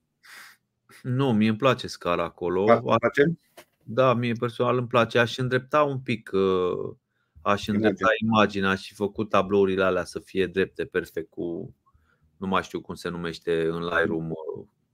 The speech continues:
Speaker 2: A, făcut cu perspectiva. Să te
Speaker 1: Da,
Speaker 2: joci
Speaker 1: da,
Speaker 2: un pic cu
Speaker 1: da,
Speaker 2: perspectiva
Speaker 1: da,
Speaker 2: din
Speaker 1: da.
Speaker 2: Lightroom să le
Speaker 1: Da,
Speaker 2: din
Speaker 1: să
Speaker 2: cro-,
Speaker 1: fie
Speaker 2: din crop e
Speaker 1: tablouri.
Speaker 2: clar, din crop e clar că n-ai cum să le îndrepți.
Speaker 1: Nu, nu, nu. Asta, îmi place, îmi plac foarte mult, îmi place și dezordinea aia pe masă cu,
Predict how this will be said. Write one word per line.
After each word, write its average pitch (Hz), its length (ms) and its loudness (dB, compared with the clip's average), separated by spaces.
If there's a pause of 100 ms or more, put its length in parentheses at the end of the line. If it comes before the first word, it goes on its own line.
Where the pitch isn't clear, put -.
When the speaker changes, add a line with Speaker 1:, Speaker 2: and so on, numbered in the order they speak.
(500)
Speaker 2:
A, 123 260 6
făcut - 200 -6 (520)
cu 202 120 -6
perspectiva. 143 720 4
Să - 160 -20
te 127 80 0
Speaker 1:
Da, 135 60 8
Speaker 2:
joci 131 100 12
Speaker 1:
da, 131 60 10
Speaker 2:
un 135 60 6
pic 135 100 0
cu 110 140 -4
Speaker 1:
da, 123 60 0
Speaker 2:
perspectiva 120 400 2
Speaker 1:
da, 120 60 6
Speaker 2:
din 117 140 2
Speaker 1:
da. 127 60 6
Speaker 2:
Lightroom 131 240 2
să 131 180 -2
le 123 480 0 (300)
Speaker 1:
Da, 104 320 6
Speaker 2:
din 127 100 0
Speaker 1:
să 135 60 2
Speaker 2:
cro-, 131 100 2
Speaker 1:
fie 147 100 8
Speaker 2:
din 139 100 6
crop 139 120 8
e 160 40 12
Speaker 1:
tablouri. 123 260 6
Speaker 2:
clar, 151 200 10 (580)
din 123 200 0
crop 139 220 2
e 135 80 6
clar 131 200 4
că 117 100 2
n-ai 110 160 2
cum 110 100 -2
să 107 100 -2
le 104 80 0
îndrepți. 101 500 -4
Speaker 1:
Nu, 113 380 0
nu, 101 200 -4
nu. 98 260 -6 (1040)
Asta, 117 400 2
îmi 135 120 -2
place, 151 360 4
îmi 123 260 -4
plac 139 240 2
foarte 123 320 2
mult, 135 280 -2
îmi 120 100 -2
place 131 300 4
și - 140 -6
dezordinea 113 720 2
aia 104 140 6
pe 95 160 -8
masă 113 420 0
cu, 101 180 -6